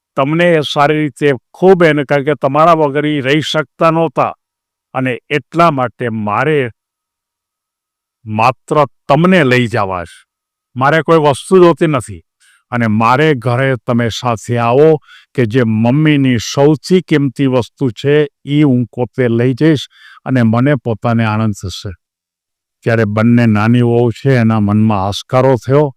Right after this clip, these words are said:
કે બહુ મોટી કિંમતી વસ્તુ નહીં, પણ આપણી જવાબદારી પણ ઘટે છે. મિત્રો, આ વાર્તાની ભૂમિકા આપણને એમ કહે છે કે મોટી વહુની જે સમજણ છે, એ સમજણ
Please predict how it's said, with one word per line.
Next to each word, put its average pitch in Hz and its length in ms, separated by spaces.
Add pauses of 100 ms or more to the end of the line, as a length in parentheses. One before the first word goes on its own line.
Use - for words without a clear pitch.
(500)
કે 113 80
બહુ 101 320
મોટી 123 380
કિંમતી 117 400
વસ્તુ 110 440
નહીં, 135 340 (280)
પણ 123 160
આપણી 113 340
જવાબદારી 127 800
પણ 107 260
ઘટે 107 380
છે. - 140 (3000)
મિત્રો, 175 320
આ 160 220
વાર્તાની 170 560
ભૂમિકા 156 500
આપણને 156 340
એમ 151 100
કહે 151 240
છે 156 180
કે 143 100
મોટી 123 420
વહુની 143 400
જે 135 160
સમજણ 120 560
છે, 107 260 (960)
એ 143 100
સમજણ 113 640